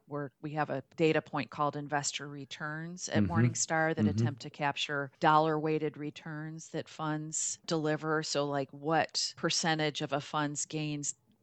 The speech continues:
Speaker 1: were shareholders actually on board to enjoy? And we find that these timing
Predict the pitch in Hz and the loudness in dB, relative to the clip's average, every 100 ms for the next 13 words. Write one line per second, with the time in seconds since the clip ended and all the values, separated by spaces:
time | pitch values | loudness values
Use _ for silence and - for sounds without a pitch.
0 | - 165 151 - 151 151 156 - 165 143 | -2 0 2 2 2 2 -4 -4 -4 -2
1 | 147 139 139 - 156 147 139 139 143 147 | -2 0 -2 -2 -6 -4 -4 -4 -4 -2
2 | 147 - 156 147 143 139 - - - 147 | -2 -4 -6 -4 -6 -8 -10 -14 -10 -8
3 | 139 147 143 143 151 160 - 160 160 147 | -6 -6 -4 -2 -2 -4 -2 -2 -2 -2
4 | 170 - 190 170 151 143 - 139 - 143 | -4 0 0 2 0 -2 -4 -6 -4 -10
5 | - 160 147 143 | -8 -4 -4 -4